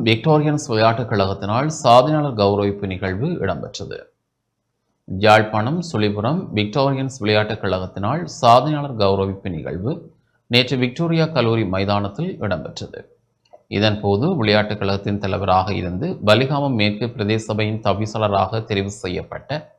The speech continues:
சண்முகநாதன் ஜெயந்தன் கௌரவிக்கப்பட்டார்.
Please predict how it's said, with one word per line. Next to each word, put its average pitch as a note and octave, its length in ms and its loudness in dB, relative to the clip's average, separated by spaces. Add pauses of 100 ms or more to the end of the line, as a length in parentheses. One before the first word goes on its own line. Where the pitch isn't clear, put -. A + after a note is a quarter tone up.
(540)
சண்முகநாதன் C#3 640 4
ஜெயந்தன் G#2 480 0 (140)
கௌரவிக்கப்பட்டார். F2+ 880 0